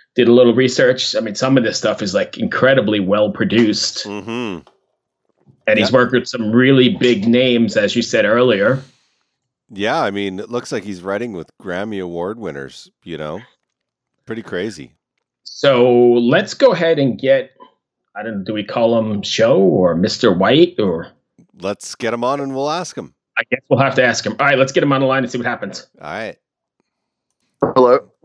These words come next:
Speaker 2: Hello.
Speaker 1: Hello.
Speaker 3: Hi, Bruce. How are you?
Speaker 1: Hey, it's good. I'm Bruce. Hey, my partner, Chris.
Speaker 2: I'm
Speaker 1: Meet
Speaker 2: Chris.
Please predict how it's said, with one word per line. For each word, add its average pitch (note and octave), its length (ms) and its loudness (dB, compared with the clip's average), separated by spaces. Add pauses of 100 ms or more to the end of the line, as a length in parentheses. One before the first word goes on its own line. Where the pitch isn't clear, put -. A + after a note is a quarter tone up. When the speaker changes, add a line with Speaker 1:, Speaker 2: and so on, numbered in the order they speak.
(160)
Speaker 2:
Hello. A#2 200 -4
Speaker 1:
Hello. E3 840 4 (720)
Speaker 3:
Hi, C3+ 220 4
Bruce. D3 360 -2
How C3 140 0
are C#3+ 100 2
you? C3+ 180 0 (480)
Speaker 1:
Hey, D3 220 2
it's A#2+ 160 0
good. C#3 360 2
I'm C3+ 200 2
Bruce. E3+ 460 0
Hey, D#3+ 180 4
my C#3 160 4
partner, C#3+ 420 -2
Chris. - 460 -4
Speaker 2:
I'm A2 140 -4
Speaker 1:
Meet A#2 100 0
Speaker 2:
Chris. C#3+ 480 -2